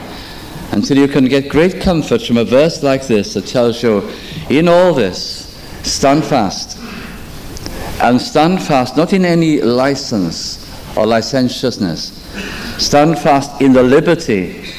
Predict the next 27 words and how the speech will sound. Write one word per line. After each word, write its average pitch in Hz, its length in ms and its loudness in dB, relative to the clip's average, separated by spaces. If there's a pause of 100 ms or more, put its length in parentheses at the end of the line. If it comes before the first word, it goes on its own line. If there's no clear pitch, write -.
(400)
wherewith 120 600 4
Christ 139 460 2
hath 123 160 -2
made 127 260 4
us 120 120 -2
free, 92 460 -4 (540)
and 113 240 2
be 151 160 4
not 147 240 2
entangled 127 600 2
again 107 500 0 (600)
with 110 120 0
a 113 80 0
yoke 107 440 0 (120)
of 107 180 -2
bondage." 92 680 -2 (760)
And 120 100 2
I 143 80 4
found 202 320 2
for 180 100 2
myself 151 720 0
a, 123 400 2
a 117 60 0
particular 175 640 -2
message 131 520 0
for 127 100 2
the, 120 280 0